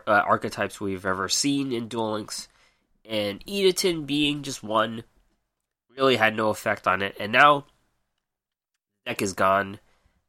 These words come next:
Uh, we had Alluring Alexis give us Cyber Angel Izana, Merciful Machine Angel, and that didn't really put her back on the map. But second copy of Edatin does a lot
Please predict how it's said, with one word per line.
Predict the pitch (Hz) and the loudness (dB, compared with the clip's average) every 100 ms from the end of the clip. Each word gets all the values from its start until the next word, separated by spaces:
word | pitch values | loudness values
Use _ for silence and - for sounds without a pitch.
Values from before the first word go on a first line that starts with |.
| _ | _
Uh, | 101 90 90 | -4 -2 -2
we | 107 | 0
had | 117 120 - | 2 2 0
Alluring | 113 120 143 | -2 2 4
Alexis | 135 123 117 - 120 - | 4 2 2 -2 -8 -6
give | 117 107 | -4 0
us | 107 - - _ _ - | 0 0 -8 _ _ -10
Cyber | - 120 120 117 | 4 4 4 0
Angel | 123 120 | -2 -6
Izana, | 85 104 104 104 123 135 131 - | -8 -6 0 2 2 0 -4 -8
Merciful | 113 117 123 - 117 110 104 | -4 -4 -6 -10 -6 -6 -6
Machine | 98 120 113 | -8 -8 -8
Angel, | 101 107 107 110 - _ _ | -6 -8 -6 -8 -8 _ _
and | 117 117 | -10 -4
that | 135 82 _ | -4 -6 _
didn't | 139 139 120 | -2 -2 0
really | 135 131 123 120 110 - _ | 0 0 0 -2 -4 -8 _
put | - 123 - | -4 -4 -4
her | 117 | -6
back | 104 104 107 | 2 2 0
on | 98 | -4
the | |
map. | 90 92 90 - _ _ _ _ | -2 -2 -2 -6 _ _ _ _
But | 110 107 - _ _ _ _ _ _ _ | -2 -2 -2 _ _ _ _ _ _ _
second | - 190 208 180 | -4 -2 -2 6
copy | 175 170 | 6 6
of | 165 | 0
Edatin | - 143 135 127 - 135 120 | -4 -6 -4 -4 -4 -4 0
does | 113 117 | 2 2
a | 104 | 0
lot | 92 98 104 | -4 0 2